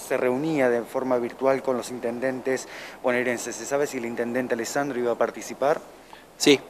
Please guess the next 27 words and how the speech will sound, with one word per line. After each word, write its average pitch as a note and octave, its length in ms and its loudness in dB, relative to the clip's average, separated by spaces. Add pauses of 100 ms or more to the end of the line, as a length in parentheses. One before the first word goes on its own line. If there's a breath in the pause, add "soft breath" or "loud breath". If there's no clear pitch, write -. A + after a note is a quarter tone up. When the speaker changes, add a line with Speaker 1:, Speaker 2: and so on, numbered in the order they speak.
(120)
Speaker 2:
sí, A#2+ 260 0
sí, A#2+ 200 0
va A#2+ 80 8
a A#2 60 4
participar A#2+ 520 4
de A#2 60 6
la A2+ 80 6
reunión A2+ 260 0
por G#2+ 160 0
Zoom, B2+ 180 -4
yo B2 120 2
lo A#2 80 4
voy A2+ 60 4
a - 20 6
acompañar. A2 520 -2
Lo A2 80 -2
vamos A2 200 2
a G#2 40 2
acompañar, G#2+ 580 0 (380 loud breath)
este, A2 280 0
junto A2 560 2
con G#2+ 140 -4
el G2+ 80 -4
secretario A2 560 0
de G#2+ 60 4
gobierno A#2 520 2
para, D#2 420 0